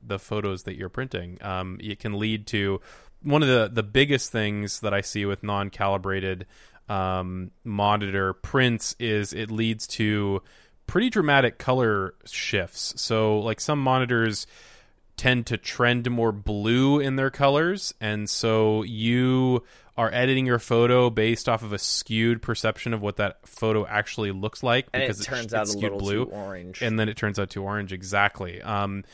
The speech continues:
Speaker 1: so that's a really common one. Um, uh, w-, one that's a little bit more subtle is, uh, part of calibrating your monitor is often calibrating based off of the, your lighting environment. And so the photo could look darker or lighter, and, uh, it could then,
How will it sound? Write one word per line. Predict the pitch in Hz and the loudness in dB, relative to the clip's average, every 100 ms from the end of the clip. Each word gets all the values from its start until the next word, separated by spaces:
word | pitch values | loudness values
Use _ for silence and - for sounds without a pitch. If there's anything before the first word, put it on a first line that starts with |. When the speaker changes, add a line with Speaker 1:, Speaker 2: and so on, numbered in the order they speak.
| - | -16
Speaker 1:
so | - 131 | -2 4
that's | 147 151 | 6 6
a | 135 | 0
really | 123 135 127 | 4 4 4
common | - - 117 120 117 | 2 2 2 2 2
one. | 113 113 113 113 110 - | 2 2 2 -2 -6 -4
Um, | 113 101 101 98 95 - - _ | -2 0 -2 -4 -10 -18 -20 _
uh, | - - - 113 110 | -16 -8 -2 2 2
w-, | 117 120 - | -2 -6 -4
one | 127 139 | 0 2
that's | 151 - | 0 0
a | |
little | 139 | -2
bit | 117 | -2
more | 113 | -2
subtle | - - 117 127 135 | -2 2 4 4 2
is, | 113 107 107 104 104 101 - | 0 0 0 0 -2 -4 -6
uh, | 113 104 101 - | -4 -4 -6 -6
part | - 123 | 0 2
of | 120 | 0
calibrating | - 117 113 113 107 | 0 0 2 0 0
your | 101 | -2
monitor | 101 107 104 104 | 0 0 2 0
is | 101 - | 0 -2
often | 104 104 107 | -2 -2 -4
calibrating | 101 107 107 104 104 101 101 92 | -2 0 0 2 0 0 -4 -4
based | 101 101 - - | -2 -2 -6 -6
off | 107 107 | -6 -4
of | 101 | -8
the, | 101 | -6
your | 98 92 | -4 -4
lighting | 92 92 107 131 | -4 -2 0 -2
environment. | 127 117 120 143 160 - - - - - | 0 2 2 0 -4 -10 -20 -20 -16 -8
And | 113 | -4
so | - 110 | 0 0
the | 104 | 0
photo | - 113 110 | -2 0 0
could | - 101 | -2 -6
look | 98 - 120 | -8 -10 -6
darker | 104 110 - 113 | -2 -2 0 0
or | 107 107 | 0 -4
lighter, | 95 98 107 127 139 | -2 0 0 2 2
and, | 139 104 98 98 95 - - | 0 -2 -4 -4 -8 -10 -6
uh, | 101 98 92 | -2 -2 -2
it | 107 98 | -6 -8
could | - 95 | -8 -4
then, | 101 101 101 | -2 -2 -6